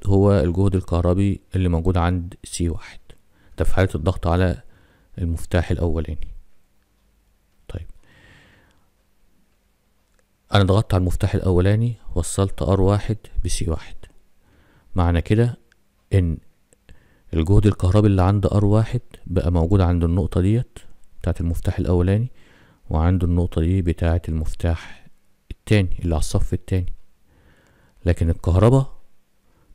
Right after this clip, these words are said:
مش هتنتقل للصف التاني لأن المفاتيح ديت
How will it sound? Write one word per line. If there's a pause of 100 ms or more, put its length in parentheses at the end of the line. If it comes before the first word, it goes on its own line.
(100)
مش
هتنتقل (1040)
للصف
التاني (120)
لأن
المفاتيح
ديت